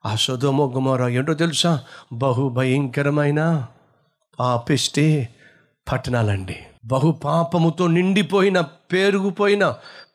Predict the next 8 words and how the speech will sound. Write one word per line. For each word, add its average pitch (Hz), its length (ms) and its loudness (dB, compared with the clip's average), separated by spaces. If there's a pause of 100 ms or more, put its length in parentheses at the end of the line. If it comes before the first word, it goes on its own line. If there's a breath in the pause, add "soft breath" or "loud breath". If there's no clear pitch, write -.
పెరిగిపోయిన, 208 680 2
పండిపోయిన 226 960 0 (360 loud breath)
పట్టణాలండి. 117 680 -2 (420 soft breath)
దేవుని 254 420 2
ఉగ్రత 254 420 0
రేపో 269 440 2
మాపో 262 340 2
అమాంతంగా 269 680 2